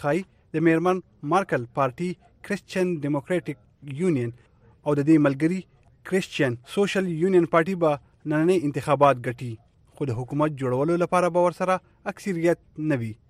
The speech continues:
په جرمني کې د پارلیمان پنځه سوه اته نوي څوکو لپاره هر تن دوه اوټونه اچوي. په دې کې نیمایي رای د ځایي پارلیمان غړو لپاره وي. باقي پاتې نیمې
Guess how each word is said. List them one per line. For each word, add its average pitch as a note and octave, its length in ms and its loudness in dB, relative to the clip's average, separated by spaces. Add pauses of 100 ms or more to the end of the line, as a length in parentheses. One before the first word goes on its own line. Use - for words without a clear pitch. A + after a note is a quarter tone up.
(480)
په E3+ 140 -2
جرمني G3 300 2
کې E3 200 0
د D3 120 0
پارلیمان D#3+ 440 4 (320)
پنځه E3 320 -2 (100)
سوه E3 200 0 (500)
اته A3 260 -2
نوي C#3 220 2 (180)
څوکو - 340 -2
لپاره F3 340 0 (440)
هر A3 200 2
تن C3 160 -4 (220)
دوه F#3 160 2
اوټونه C3+ 400 -4
اچوي. B2+ 280 -4 (600)
په C#3 60 0 (100)
دې D#3 100 4 (100)
کې F3 440 -4
نیمایي D3+ 400 4
رای B2 180 2 (540)
د C3+ 140 -4
ځایي D3+ 240 2
پارلیمان C#3+ 440 2 (300)
غړو D#3+ 240 4
لپاره A#2+ 340 -2
وي. A#2 80 -4 (500)
باقي D3 360 0 (160)
پاتې E3+ 280 2 (260)
نیمې F#3+ 200 2